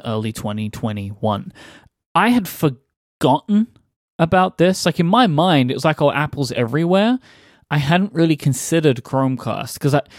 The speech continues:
I don't really think of Chromecast like a streaming box, but I know it's become more like that over time. Like, my mental model of Chromecast has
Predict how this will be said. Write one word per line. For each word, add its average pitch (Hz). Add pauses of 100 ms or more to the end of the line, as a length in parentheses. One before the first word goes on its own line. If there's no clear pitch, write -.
(220)
I 147
don't 165
really 180
think 180
of 190
Chromecast 180
like 143
a 139
streaming 151
box, 147
but 131
I 127
know 143
it's -
become 131
more 123
like 135
that 165
over 151
time. 131
Like, 120
my 123 (340)
mental 131
model 123 (260)
of 117
Chromecast 127
has 117